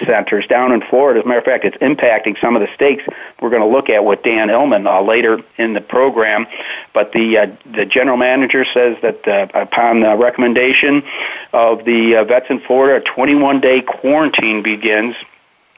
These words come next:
immediately. So all horses on the grounds, uh, will have to remain there. Let's see some of the trainers we're talking about: Christopher Clement, Shug McGahee, Roger Atfield,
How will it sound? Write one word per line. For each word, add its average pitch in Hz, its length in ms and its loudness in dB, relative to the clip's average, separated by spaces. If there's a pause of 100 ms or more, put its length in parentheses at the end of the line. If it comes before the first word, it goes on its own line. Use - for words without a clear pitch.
(240)
immediately. 107 800 -2 (500)
So 107 240 2
all 127 340 2
horses 123 480 0
on 120 220 0
the 117 80 0
grounds, 120 520 0 (480)
uh, 104 240 2
will 101 400 0
have 123 260 0
to 127 60 0
remain 113 420 0
there. 143 380 0
Let's 107 220 -4 (200)
see 120 200 0
some 131 140 0
of - 60 -2
the 98 80 -2
trainers 131 440 0
we're 120 80 -4
talking - 320 0
about: 104 180 0
Christopher 107 540 -2
Clement, 120 580 -4 (400)
Shug 127 300 0
McGahee, 135 760 2
Roger 120 680 0
Atfield, 135 760 2